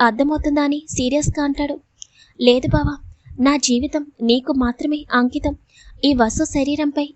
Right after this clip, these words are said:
ఇంకొకరు చేతిని వేసినా కూడా నేను భరించలేను. అయినా నువ్వు ఉండగా అలాంటి రోజు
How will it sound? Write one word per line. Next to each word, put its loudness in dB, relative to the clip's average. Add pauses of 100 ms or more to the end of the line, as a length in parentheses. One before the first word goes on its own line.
ఇంకొకరు 2
చేతిని 0
వేసినా 0
కూడా -2 (380)
నేను 2
భరించలేను. 0 (520)
అయినా 4
నువ్వు 0
ఉండగా 0 (360)
అలాంటి 2
రోజు -2